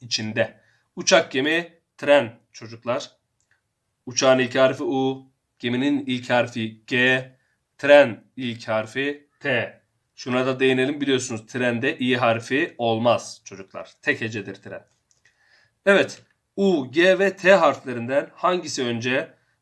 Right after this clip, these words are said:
Bunu biliyorsunuz çocuklar zaten. G harfi çok önde, gemi birinci. Sonra devam edelim. U, Ü, V,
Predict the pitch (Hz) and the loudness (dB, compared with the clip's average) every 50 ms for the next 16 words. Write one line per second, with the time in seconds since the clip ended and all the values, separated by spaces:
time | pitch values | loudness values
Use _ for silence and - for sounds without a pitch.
0 | _ _ - 175 165 151 147 147 143 135 - 135 120 117 - 117 113 113 135 120 | _ _ -6 -6 -6 -4 -2 0 -2 0 -2 -4 -8 -6 -8 -8 -8 -4 -4 -4
1 | 117 107 117 113 113 - 135 135 139 139 143 147 151 156 147 151 143 127 123 - | -2 0 0 0 0 0 -4 -6 -6 -2 0 4 4 6 6 6 4 4 2 -2
2 | 135 127 127 131 143 139 - _ _ _ _ _ _ _ _ _ _ _ - - | -2 0 0 0 -2 -4 -10 _ _ _ _ _ _ _ _ _ _ _ -12 -10
3 | 139 131 131 - 135 135 135 135 135 135 143 143 143 143 143 - _ - - 131 | -8 -8 -8 -4 -2 -2 -2 0 2 6 8 8 8 8 6 0 _ -4 -2 -2
4 | 127 123 123 120 123 127 127 131 131 131 131 135 139 139 139 135 135 - _ _ | 0 0 -2 -2 -2 -2 -2 -2 -2 -2 -2 -2 -2 0 -2 -2 -4 -10 _ _
5 | _ _ _ _ _ _ _ _ _ _ _ _ _ _ - - 143 139 143 143 | _ _ _ _ _ _ _ _ _ _ _ _ _ _ -4 -2 0 2 2 4
6 | 147 147 139 135 131 120 120 120 117 123 127 - - - _ _ _ _ _ _ | 6 6 6 6 4 0 -4 -4 -4 -4 -4 -6 -8 -14 _ _ _ _ _ _
7 | _ _ _ _ _ _ _ _ _ - 165 170 165 156 139 127 123 127 - 151 | _ _ _ _ _ _ _ _ _ 0 2 2 4 4 2 0 -2 -6 -10 -10
8 | 160 160 151 143 - _ _ _ _ _ - 131 147 | -8 -8 -8 -8 -10 _ _ _ _ _ -8 -2 2